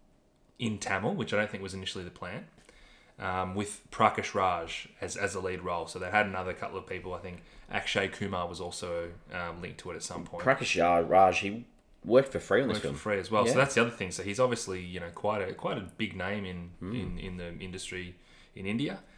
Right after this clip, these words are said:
Speaker 1: Um, pretty good of him to, to work for free.
Speaker 2: I thought he was pretty good in this, like,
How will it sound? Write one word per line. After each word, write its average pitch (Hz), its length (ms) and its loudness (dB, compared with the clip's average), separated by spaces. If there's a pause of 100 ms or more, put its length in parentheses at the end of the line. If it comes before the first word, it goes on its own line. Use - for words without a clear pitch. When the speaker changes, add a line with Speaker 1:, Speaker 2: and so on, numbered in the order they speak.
(400)
Speaker 1:
Um, 90 560 -4 (640)
pretty 240 160 2
good 110 160 4
of 110 80 6
him 87 180 0
to, 90 160 -4
to 90 160 -8
work 90 240 -2
for - 100 -18
free. 85 420 -8 (300)
Speaker 2:
I - 80 6
thought 143 180 6
he 90 40 6
was 85 100 2
pretty 80 200 -6
good 87 120 -2
in 80 80 -4
this, 71 140 -8
like, 80 220 0